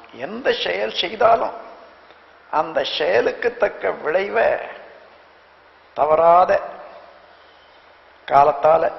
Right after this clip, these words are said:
அளிக்கக்கூடிய ஒரு ஆற்றல், ஒரு நீதி உணர்வு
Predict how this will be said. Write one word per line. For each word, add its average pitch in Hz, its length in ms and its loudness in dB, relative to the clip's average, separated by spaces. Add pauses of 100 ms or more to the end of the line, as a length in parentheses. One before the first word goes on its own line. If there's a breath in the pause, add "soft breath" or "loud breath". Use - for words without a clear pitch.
(160)
அளிக்கக்கூடிய 120 840 -10 (160)
ஒரு - 280 -16 (140)
ஆற்றல், - 520 -10 (580)
ஒரு 123 180 -12
நீதி 131 400 -12
உணர்வு 117 580 -10